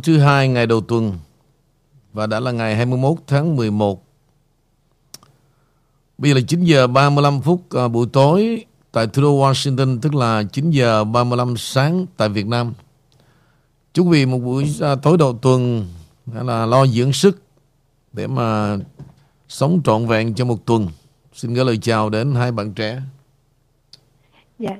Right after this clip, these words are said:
Speaker 2: chào Amy, xin chào Chiết. Amy kính lời chào đầu tuần đến tất cả quý vị khán thính giả The King Channel. Kính chào anh Nguyễn Vũ và anh Lê Bảo,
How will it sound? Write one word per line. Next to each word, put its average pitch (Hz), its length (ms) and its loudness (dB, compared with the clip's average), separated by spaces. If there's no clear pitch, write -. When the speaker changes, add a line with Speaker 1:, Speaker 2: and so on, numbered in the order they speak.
Speaker 2:
chào 220 120 -2
Amy, 233 180 -4
xin 220 220 -10
chào 196 180 -10
Chiết. 262 220 -10
Amy 277 200 -2
kính 294 200 -6
lời 294 140 -2
chào 240 180 0
đầu 214 140 -2
tuần 220 260 -6
đến 247 220 -6
tất 330 120 -10
cả 233 160 -4
quý 285 160 -12
vị 220 200 -6
khán 262 220 -8
thính 320 180 -10
giả 202 280 -6
The 240 60 -6
King 240 280 -8
Channel. 233 420 -10
Kính 254 160 -8
chào 220 120 -4
anh 214 160 -8
Nguyễn 202 160 -10
Vũ 190 160 -8
và 240 100 -8
anh 220 100 -12
Lê 233 140 -10
Bảo, 208 280 -10